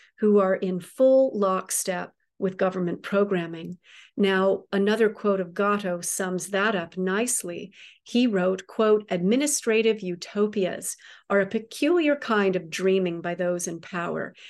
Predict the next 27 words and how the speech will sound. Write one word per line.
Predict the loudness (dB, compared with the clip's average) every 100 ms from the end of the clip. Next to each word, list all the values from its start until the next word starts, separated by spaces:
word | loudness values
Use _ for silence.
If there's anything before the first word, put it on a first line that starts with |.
| -20
driven | 0 2 4 2
by | 4
an | 2 2 2
urge | 4 4 2
to | -4 -6
arrange | -4 0 2 2 0 -2
the | -4
lives | -2 -4 -6
of | -8 -8
others, | -6 -6 -6 -8 -12 -20 -14 4
organizing | 4 6 4 4 4 4
them | 2 0
for | -4 -8
production, | -6 -2 -2 0 0 0 -2 -6
combat, | -4 -2 0 -2 -4 -8 -10 _
or | 0
detention. | 0 0 0 0 0 -2 -6 -16 _ _ -20 -8
The | -2 0
operating | 0 2 2 4 0
principles | 0 0 2 2 0 -2
of | 0
administrative | 2 4 4 2 0 -2 -2
utopia | -8 -6 -2 -2 -4 -8 -14 -20 -20 -4
are | -2
hierarchy, | 0 0 2 4 2 0 -4 -4 _ _ _
discipline, | 0 2 -2 -2 0 0 -4 _ _
regimentation, | 2 2 4 4 2 2 0 0 -2 -4 -8